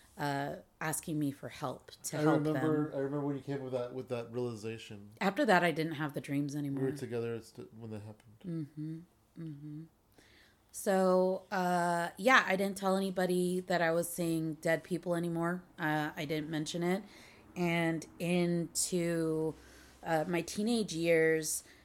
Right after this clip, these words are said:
Speaker 1: I guess you would, <sighs> I don't know how to explain it, but it, it's like you're going through your teenage years and there's an influx of a hormonal imbalance, and that paired up with the being able to feel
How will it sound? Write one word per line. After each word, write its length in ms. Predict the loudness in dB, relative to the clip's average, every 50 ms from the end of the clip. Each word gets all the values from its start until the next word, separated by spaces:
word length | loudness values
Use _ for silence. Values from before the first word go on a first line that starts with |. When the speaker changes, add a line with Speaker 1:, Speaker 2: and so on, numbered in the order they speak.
| _ _ _ _ _ _ _ _ _ 0 0
Speaker 1:
I 80 | 2
guess 520 | 6 8 8 8 8 6 4 0 -4 -6 -10 -14 _
you 200 | -8 -4 -2 2 4
would, 180 | 4 4 4 2 -12 -20 _ _ _ _ _ _ _ _ _ -10
<sighs> 640 | -8 -8 -8 -10 -12 -14 -16 -20 -20 -20 _ _ -8
I 100 | -6 -4
don't 140 | -2 0
know 120 | 0 0 0
how 140 | 0 0 0
to 160 | 0 -2 -4 -6 -8
explain 440 | -8 -8 -8 -8 -4 0 0 2 2
it, 120 | 2 2 2
but 220 | 2 2 2 2 0
it, 260 | -2 -4 -4 -4 -6 -6
it's 320 | -2 -2 -2 -2 -4 -4 0
like 320 | 2 2 2 2 0 -6 -16 -20 -20 -20 -20 -18 -6 0
you're 120 | 0 2 6
going 220 | 8 8 8 8
through 140 | 6 6 4
your 100 | 4 4
teenage 380 | 4 2 2 4 4 4 4 2
years 360 | 2 4 4 4 4 2 0
and 320 | -4 -2 0 0 2 2 2
there's 180 | 0 0 0
an 120 | -2 -2 -2
influx 580 | 0 0 0 0 0 2 4 4 4 2 0
of 100 | -2 0
a 60 | 0 -2
hormonal 680 | -4 -2 0 2 2 4 4 4 4 2 2 0 0 0
imbalance, 840 | 0 0 0 0 2 2 2 2 2 2 2 0 0 -2 -6 -10 -12 -14 -20 -20 -20 -12 -6 -2
and 200 | 0 2 4 4
that 320 | 6 6 6 4 2 0 -4
paired 340 | -2 0 2 4 4 4 6
up 260 | 6 4 4 2 -2
with 440 | -6 -2 2 4 6 8 6 6 4 0 -10 -20 _ _ _ _ _ _ _ _ _ -18
the 600 | -16 -8 0 2 4 4 6 4 4 4 2 0 -4 -14 -20 -20 -20 -20 _ _
being 200 | -2 -2 0 0
able 300 | 2 2 4 4 4 2
to 360 | 0 0 2 4 4 4 4
feel 920 | 0 -4 -12 -12 -6 0 4 8 8 10 10 8 8 8 8 6 6 4 0